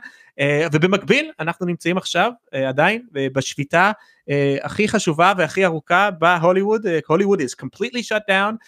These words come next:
אין כרגע אף סרט ש-, ותוכנית טלוויזיה שמיוצרת, והכל, הפרצוף של הראש, אה, איגוד, אה, השחקנים האמריקאי, זאת פרן דרשר, שמי שמכיר אותה מתוכנית The Nanny בשנות התשעים,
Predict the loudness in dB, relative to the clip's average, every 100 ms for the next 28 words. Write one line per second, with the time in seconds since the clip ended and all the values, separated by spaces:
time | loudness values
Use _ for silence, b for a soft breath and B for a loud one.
0 | b b -4 -2 -2 2 0 2 0 0
1 | -4 -4 -4 -4 -4 -4 -4 -6 -8 -10
2 | -8 -6 -6 -6 -8 -10 -12 -12 -6 -6
3 | -6 b b b -2 0 0 0 2 4
4 | 4 0 0 -2 -2 0 0 0 -6 b
5 | b b -4 -2 2 2 4 4 2 0
6 | 0 2 2 2 0 0 2 2 4 2
7 | 0 -4 -4 -2 0 0 2 2 2 0
8 | -2 -2 -2 -4 -6 b b -2 -2 -2
9 | 2 2 2 0 0 -2 -6 -6 -6 -4
10 | -4 -4 -2 0 0 0 -4 -8 -4 -4
11 | 0 2 2 2 0 -6 -8 -10 -10 -12
12 | -10 -6 -6